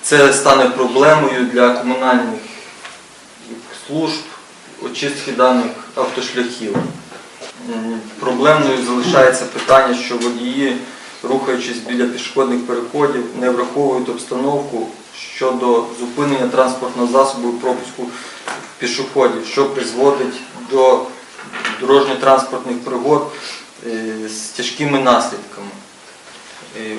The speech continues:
у разі ускладнення даної ситуації з погіршенням погодних умов, е, спільно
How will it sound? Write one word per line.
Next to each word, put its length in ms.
у 40
разі 280
ускладнення 680
даної 640
ситуації 760
з 40
погіршенням 640
погодних 380
умов, 280
е, 40
спільно 640